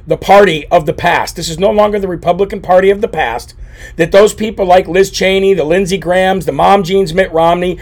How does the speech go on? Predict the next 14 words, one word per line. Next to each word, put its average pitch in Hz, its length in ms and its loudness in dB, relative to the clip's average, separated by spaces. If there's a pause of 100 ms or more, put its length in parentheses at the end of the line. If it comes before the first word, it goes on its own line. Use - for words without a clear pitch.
(140)
they 196 220 4
are 185 140 4
not 185 380 2
what 185 200 2
this 190 400 0 (260)
party, 185 540 2 (440)
uh, 180 140 4
the 170 100 -2
people 202 300 -2
of 180 80 -2
this 190 140 0
party 185 320 2
want 185 360 2
anymore. 120 460 -8